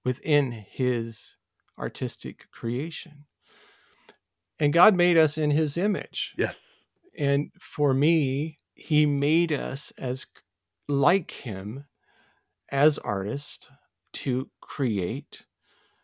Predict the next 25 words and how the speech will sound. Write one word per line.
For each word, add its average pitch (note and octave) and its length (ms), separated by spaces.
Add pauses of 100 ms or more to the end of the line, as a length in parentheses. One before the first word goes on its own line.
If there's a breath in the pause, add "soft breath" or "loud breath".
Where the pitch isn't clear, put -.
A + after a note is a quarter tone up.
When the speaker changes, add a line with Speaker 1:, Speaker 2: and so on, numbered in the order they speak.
(320)
Speaker 1:
in D#3 140
the D#3+ 120
same D#3 380
way C#3+ 320
that C3 320
his - 360
creation C3 720
glorifies C3 800
him A#2 560 (320)
Speaker 2:
Yeah. F2+ 240 (1080)
Speaker 1:
and C#3 160
gives C#3+ 240
praise E3 480
to B2+ 100
him A2+ 440
in C#3 180
all D3 200
of E3+ 100
its C#3+ 180
glory. B2+ 560 (1000)
And B2 100
we A#2 100
look D3+ 300
at C#3+ 180
the, C3+ 140